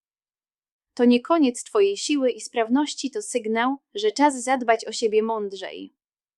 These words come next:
Podsumowując, zaledwie połowa tabletki dziennie może być potężnym wsparciem, ale tylko wtedy, gdy połączysz ją ze stylem życia,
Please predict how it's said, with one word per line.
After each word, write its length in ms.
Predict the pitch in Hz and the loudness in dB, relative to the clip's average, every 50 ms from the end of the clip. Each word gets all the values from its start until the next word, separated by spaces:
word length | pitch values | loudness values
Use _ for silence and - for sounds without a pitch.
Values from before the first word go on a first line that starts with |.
| _ _ _ _ _ _ _ _ _ _ _ _ _ | _ _ _ _ _ _ _ _ _ _ _ _ _
Podsumowując, 1040 | 330 311 - - - 294 262 262 247 220 214 - 202 - - - 294 - - - - _ _ _ 220 | 0 0 0 4 8 8 10 10 8 8 8 8 6 6 2 -4 -8 -8 -10 -12 -14 _ _ _ 0
zaledwie 520 | 214 220 226 220 226 226 220 208 220 220 | 6 8 8 10 10 8 6 6 4 4
połowa 400 | - 233 220 254 302 294 254 233 | 4 6 6 6 6 6 4 4
tabletki 560 | 233 226 208 202 226 277 285 - - 254 220 | 2 2 0 2 2 0 0 -2 -8 -12 -4
dziennie 420 | 208 262 294 302 294 294 285 269 247 | 0 2 4 6 6 8 8 6 6
może 220 | 233 220 226 220 | 4 4 4 4
być 160 | 220 220 - | 4 2 -2
potężnym 640 | - 226 226 - 269 262 262 247 233 233 226 226 220 | -4 -6 -4 0 0 0 0 0 0 -2 -2 -4 -6
wsparciem, 680 | - - - 196 180 180 180 - - 208 214 269 330 466 - _ _ _ _ | -8 -2 0 2 2 2 0 -4 -10 -6 -4 -4 -4 -4 -8 _ _ _ _
ale 180 | 226 220 220 | 6 8 8
tylko 340 | 226 - 262 247 247 - 214 | 6 4 0 -2 0 -2 -4
wtedy, 520 | - - - 214 185 180 180 190 208 254 269 - _ _ _ | -6 -4 -6 -6 -6 -4 -4 -4 -4 -4 -6 -10 _ _ _
gdy 220 | - 233 208 220 214 | -6 6 6 6 8
połączysz 560 | - 226 240 262 277 269 262 254 233 226 - | 8 4 4 4 4 2 0 0 -4 -2 -2
ją 160 | 220 208 208 | -2 -4 -2
ze 140 | 202 208 214 | -2 -2 -2
stylem 400 | - - - 226 220 214 214 208 | -2 0 2 2 2 2 0 -2
życia, 480 | 196 202 202 202 - - 214 240 294 | -4 -4 -4 -6 -6 -8 -6 -6 -8